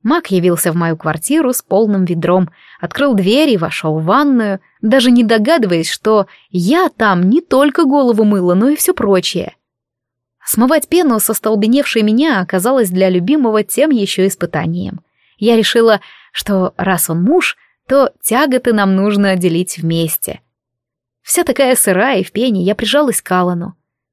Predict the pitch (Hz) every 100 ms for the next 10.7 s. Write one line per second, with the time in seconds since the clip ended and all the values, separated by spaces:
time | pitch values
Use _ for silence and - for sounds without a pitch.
0 | _ 185 185 190 233 214 180 180 226 262
1 | - 190 226 196 185 226 220 220 220 254
2 | 262 - - - 202 214 240 302 - 254
3 | 262 - 254 294 254 208 247 277 196 180
4 | 170 165 - 190 175 170 233 311 233 214
5 | 240 196 180 170 170 190 - - - 175
6 | 180 175 185 _ _ _ _ _ _ -
7 | - 311 349 202 170 214 294 196 165 -
8 | 165 170 170 - 240 196 185 - 247 247
9 | 240 311 196 190 180 175 180 - 285 -
10 | - - - 214 233 - 220